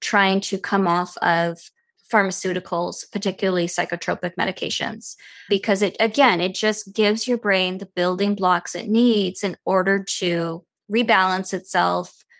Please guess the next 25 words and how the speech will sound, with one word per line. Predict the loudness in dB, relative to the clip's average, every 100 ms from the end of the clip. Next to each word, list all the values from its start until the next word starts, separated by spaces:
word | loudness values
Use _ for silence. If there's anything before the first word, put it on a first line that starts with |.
| _ -2
make | 2 2 2
enough | 4 4 2 -4 -2
of | -2 0
some | 0 4
neurotransmitters | 4 4 2 -4 -4 -4 -2 -2 -2 -2
that | -2 -2
it | -2
might | -4 0
need. | 2 4 4 2 -2 _ _ 0
And | 2
it's | 2
just | 0 -2 -2
really | -2
helpful. | 0 0 0 0 2
And | 2
we | 0
will | 2 2
actually | 2 0 -2 -2 0 0
have | 0 0 0 -4
people | -10 -8 -4 -2 -2 -4 _ _ _ _ -6
take | 0 0 2
both | 2 4 2
of | 0
these, | 2 0 0 -4
this, | -8 -8 -12